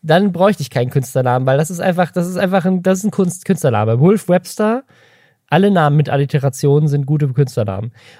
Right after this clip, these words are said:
Äh, das Ding ist nur, sie haben also quasi ein Kind auf die Welt gebracht, haben gedacht,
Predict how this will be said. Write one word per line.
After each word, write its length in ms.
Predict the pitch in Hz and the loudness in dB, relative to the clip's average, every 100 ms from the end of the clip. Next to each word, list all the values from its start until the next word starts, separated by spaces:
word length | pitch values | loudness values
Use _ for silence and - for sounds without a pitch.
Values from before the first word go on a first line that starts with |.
| _ _ - 202 - - | _ _ -20 -18 -16 -6
Äh, 120 | 185 | 0
das 160 | 190 294 | 0 0
Ding 100 | 302 | -2
ist 140 | 277 | 0
nur, 100 | 208 | 0
sie 140 | 170 | 2
haben 160 | 196 254 | 0 0
also 160 | 214 196 | -4 -2
quasi 240 | 196 170 | -2 0
ein 100 | 160 | -2
Kind 280 | - 190 208 | 0 -2 0
auf 100 | 160 | -4
die 100 | 147 | 0
Welt 200 | 131 117 | 2 0
gebracht, 340 | 131 110 123 | -4 -6 -4
haben 140 | 165 175 | -2 2
gedacht, 240 | 170 160 | 2 0